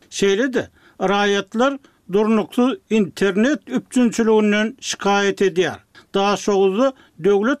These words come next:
awtobuslarynyň onlarça sürüjesi iş taşlat diýen atlan çap eden habarlarymyz köp okurly. Bulardan başga, Medwat habarlary esasynda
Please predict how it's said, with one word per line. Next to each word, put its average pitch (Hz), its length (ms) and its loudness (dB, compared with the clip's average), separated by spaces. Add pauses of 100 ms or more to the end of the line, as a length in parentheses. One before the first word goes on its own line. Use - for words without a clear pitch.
awtobuslarynyň 226 1040 0 (260)
onlarça 214 760 0
sürüjesi 220 720 0 (140)
iş 269 260 2
taşlat 247 480 -2 (120)
diýen 226 240 2
atlan 208 540 -2
çap - 280 -2
eden 226 360 0 (100)
habarlarymyz 202 760 0 (160)
köp 196 240 -2
okurly. 185 500 -2 (200)
Bulardan 202 460 2
başga, 175 380 -4 (180)
Medwat 214 680 -2
habarlary 240 580 0
esasynda 202 680 0